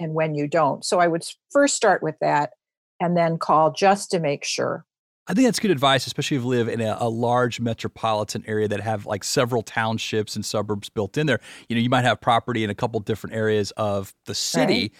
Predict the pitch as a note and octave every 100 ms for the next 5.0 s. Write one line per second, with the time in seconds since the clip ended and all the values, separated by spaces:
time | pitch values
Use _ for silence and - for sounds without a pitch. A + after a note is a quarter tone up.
0 | - _ B2 A2+ G#2+ C3+ B2 B2 A#2+ A#2
1 | C#3+ B2 A2+ A#2+ - A2+ A2 G2 - -
2 | - A#2+ A#2+ G2+ G#2+ G#2+ G2 - G#2+ G#2
3 | G2+ - G#2+ G2+ - G#2 - G2+ - _
4 | F#3+ F#3+ - A3 G#3+ A3+ - A#3+ D3+ E3+